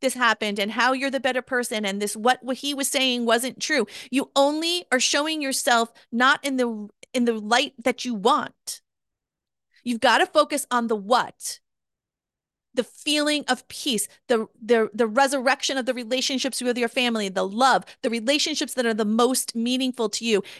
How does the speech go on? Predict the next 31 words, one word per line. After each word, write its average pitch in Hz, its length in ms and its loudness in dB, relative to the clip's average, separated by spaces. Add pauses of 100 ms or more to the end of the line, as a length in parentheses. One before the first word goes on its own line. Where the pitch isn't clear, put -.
God 262 380 6
will 320 120 2
work 220 280 2
out 202 220 0
the 226 80 -2
rest. 269 600 -2
It 269 100 -2
doesn't - 280 2
mean 330 180 -4
that 285 160 -2
justice 254 380 0
doesn't 254 260 -2
need 254 200 -4
to 254 80 -10
be 269 120 -6
had. 233 460 2
It 233 100 -4
doesn't 247 240 -2
mean 254 180 -2
you're 240 120 0
accepting 247 500 -2
what 247 140 -2
happened. 220 580 -2
It 214 80 -8
doesn't 233 240 -2
mean 240 280 -2 (200)
that 240 160 0
you're 247 160 2
condoning 233 720 2
what 226 280 -2
happened. 220 480 -2